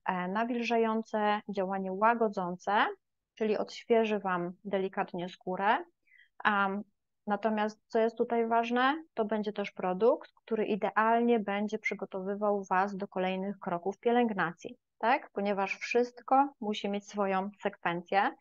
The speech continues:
Ja też będę Was uczyła, w jaki sposób prawidłowo stosować tą pielęgnację, ponieważ nawet najlepszy produkt, który jest stosowany w nieodpowiedni sposób,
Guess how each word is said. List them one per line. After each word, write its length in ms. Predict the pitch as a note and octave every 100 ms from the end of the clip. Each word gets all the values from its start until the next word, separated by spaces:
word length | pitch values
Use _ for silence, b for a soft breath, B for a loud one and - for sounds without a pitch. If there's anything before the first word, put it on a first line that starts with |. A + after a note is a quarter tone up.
| b b b b
Ja 100 | G#3
też 160 | A3 A3
będę 300 | G#3+ G#3+ G#3
Was 220 | G3+ G3+
uczyła, 460 | G#3 - A3 A3 F#3
w 40 |
jaki 180 | F3+ F#3+
sposób 400 | - G3+ G#3 G3
prawidłowo 840 | G3+ F#3+ F#3+ G3 G#3 A3 F3+ E3+ F3+ _ _
stosować 720 | - G3+ G3 G#3+ G#3 F#3 -
tą 180 | F#3 F3
pielęgnację, 920 | F#3 F3 F3 F3+ E3 F3 - G#3 D4+ B B B B _
ponieważ 600 | B3+ D4 C#4+ B3+ B3+ -
nawet 440 | A3+ A3 A3 - G#3+
najlepszy 480 | G3+ G#3+ A3 -
produkt, 440 | - F#3+ F#3+ F#3 -
który 300 | - G3 F#3+
jest 160 | F#3 F#3
stosowany 580 | F3 F3+ F#3 F3+ F3 F3
w 80 |
nieodpowiedni 640 | G3+ A#3 C4 B3 C4 B3+ B3+
sposób, 520 | - B3 B3 C4 C4+